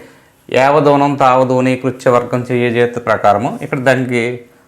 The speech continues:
తొంభై రెండుకి బేస్ ఎంత? హండ్రెడ్ కాబట్టి ఇక్కడ మనం హండ్రెడ్లోంచి ఎంత తీయాలి? హండ్రెడ్లోంచి ఎంత తీయాలి? నైంటీ టూ తీయాలి. తొంభై, ఆ, వందలోంచి తొంభై రెండు తీస్తే ఎంత? ఎనిమిది.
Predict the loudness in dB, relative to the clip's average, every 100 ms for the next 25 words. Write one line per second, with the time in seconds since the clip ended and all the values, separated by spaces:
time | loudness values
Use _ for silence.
0 | _ _ _ 0 4 4 2 0 0 0
1 | 2 0 2 2 2 -4 -12 -6 -2 0
2 | 0 -2 -4 -6 -10 -12 -20 _ -8 -2
3 | 0 2 2 0 2 2 2 2 0 2
4 | 2 2 0 -4 -8 -20 -20 -20 -20 -20
5 | -20 -14 -8 -2 0 2 0 -2 -4 -6
6 | -6 -18 _ _ _ _ _ _ _ -10
7 | -6 0 0 0 -2 -2 0 -2 -2 -4
8 | -4 -4 -4 -6 -8 -20 -20 -20 _ _
9 | _ _ -20 -2 0 2 2 2 0 -2
10 | -2 -2 0 2 4 2 2 2 2 0
11 | 0 2 2 0 -2 -4 -2 -2 -2 -4
12 | -4 -4 -4 -6 -8 -10